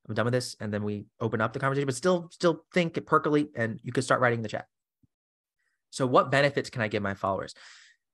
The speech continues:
You know, I, I will say at Ream, we, like, had a, there was a lot of talk around the, the language that we use to describe following. I'll tell you why we picked following and why we didn't pick another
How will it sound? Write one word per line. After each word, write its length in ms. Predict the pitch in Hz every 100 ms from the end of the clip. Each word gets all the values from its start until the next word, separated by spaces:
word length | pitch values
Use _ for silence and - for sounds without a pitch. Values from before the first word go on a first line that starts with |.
| _ -
You 80 | 127
know, 260 | 127 127 - - - _ _ _ _ _ _
I, 140 | 113 120
I 80 |
will 120 | 139 131
say 140 | 120
at 100 | 107
Ream, 280 | 113 110 101
we, 160 | 110
like, 260 | 110 104 - _
had 320 | - - 104 101
a, 160 | 92 - -
there 240 | 120 151
was 100 | 151
a 60 | 127
lot 260 | 127 120
of 120 | 113 98
talk 280 | 101 95
around 460 | 101 98 98 95 95
the, 180 | 95 92 - _ -
the 120 | 107
language 480 | 98 113 107 104 101
that 120 | 90
we 80 | 98
use 460 | 95 95 95 95 -
to 40 |
describe 500 | 92 - 95 92 87 _ -
following. 400 | 101 90 87 - _ _ _ _ - - - _ -
I'll 160 | 117
tell 160 | 127 151
you 120 | 165
why 160 | 127 120
we 180 | 117 120 _ -
picked 180 | 120 -
following 680 | - 104 101 98 101 120 - _ -
and 80 | 110
why 60 |
we 80 | 104
didn't 200 | 107 -
pick 140 | 113
another 440 | 107 104 107 101